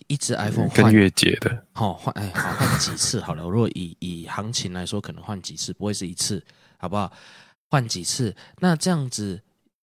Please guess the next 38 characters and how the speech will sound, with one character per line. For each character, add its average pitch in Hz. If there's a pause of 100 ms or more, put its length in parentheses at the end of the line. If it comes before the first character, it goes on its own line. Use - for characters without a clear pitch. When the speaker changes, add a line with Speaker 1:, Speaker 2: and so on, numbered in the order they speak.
Speaker 1:
他 -
怎 -
么 87
定 120
义 117
他 113
是 113
不 113
是 104
交 104
易？ 104
然 110
后 180
呢， 123
如 147
果 131
这 147
个， 104 (200)
哎， 147 (280)
后 -
来 104
被 123
定 123
义 117
不 -
算 117
交 107
易 110
的 87
话， 95 (400)
那 180
就 185 (120)
有 107
趣 139
咯。 98 (360)
因 160
为， 180 (720)
哎， 113